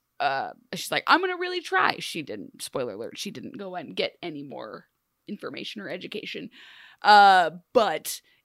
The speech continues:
it is, yeah, it's an entirely different skill set because it's an entirely different type of hair. It's a very long conversation about hair, but yes. Um,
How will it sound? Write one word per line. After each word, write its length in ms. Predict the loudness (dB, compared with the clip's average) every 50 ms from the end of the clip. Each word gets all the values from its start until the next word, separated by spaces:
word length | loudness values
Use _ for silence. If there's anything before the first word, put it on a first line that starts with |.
| _ -4
it 120 | -2 -2
is, 160 | -2 -2 -2
yeah, 180 | -2 2 2 2
it's 140 | 2 2 0
an 80 | -4
entirely 680 | -4 -4 -6 -8 -4 -4 -2 -2 -2 -2 -2 -4 -6 -4
different 380 | -4 -6 -6 -4 -6 -6 -6 -6
skill 300 | -10 -6 -6 -6 -6 -6
set 440 | -8 -10 -10 -10 -12 -16 -18 -20 -20 _ _ _ _ _
because 220 | -4 -4 -4 -4 -4
it's 140 | -8 -6 -4
an 120 | -2 0
entirely 640 | -2 -2 -4 -6 -8 -4 -4 -4 -4 -4 -4 -6 -4
different 520 | -4 -6 -6 -4 -6 -6 -6 -6 -10 -16 _ _ _ _ _ -14
type 240 | -8 -6 -6 -6 -6
of 120 | -12 -12
hair. 260 | -10 -10 -10 -10 -12 -16 _ _ _ _ _ _ _ _ _ _
It's 80 | -18 -18
a 40 |
very 240 | -2 4 6 8 8
long 180 | 8 6 2 0
conversation 460 | -2 -4 -4 -4 -6 -6 -6 -6 -4
about 200 | -2 -2 -2 -2
hair, 280 | 0 0 0 0 -2 -6 _ _ _ _ _
but 140 | -4 -2 0
yes. 360 | 0 -2 -2 -4 -10 -18 -20 _ _ _ _ _ _ _ _ _
Um, 500 | -2 0 0 2 0 0 -2 -6 -10 -14